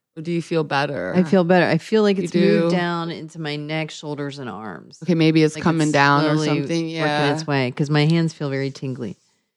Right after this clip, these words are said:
Speaker 1: Okay.
Speaker 2: And I
Speaker 1: Yeah,
Speaker 2: just
Speaker 1: my
Speaker 2: feel like
Speaker 1: eyelids are dry for sure.
Speaker 2: And I've been having a lot of pain in my thumbs.
Speaker 1: I wonder if
Speaker 2: That's
Speaker 1: it
Speaker 2: not
Speaker 1: made,
Speaker 2: as
Speaker 1: I wonder
Speaker 2: much.
Speaker 1: if it, uh,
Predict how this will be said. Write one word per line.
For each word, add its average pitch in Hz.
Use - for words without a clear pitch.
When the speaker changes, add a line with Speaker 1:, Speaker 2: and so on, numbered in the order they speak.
Speaker 1:
Okay. 165
Speaker 2:
And 147
I 143
Speaker 1:
Yeah, 147
Speaker 2:
just 170
Speaker 1:
my 180
Speaker 2:
feel 95
like 151
Speaker 1:
eyelids 160
are 156
dry 147
for 151
sure. 151
Speaker 2:
And 156
I've 202
been 185
having 170
a 156
lot 143
of 123
pain 151
in 143
my 120
thumbs. 135
Speaker 1:
I -
wonder 208
if 170
Speaker 2:
That's 185
Speaker 1:
it -
Speaker 2:
not 165
Speaker 1:
made, 170
Speaker 2:
as 151
Speaker 1:
I 151
wonder 180
Speaker 2:
much. 170
Speaker 1:
if 170
it, 170
uh, 151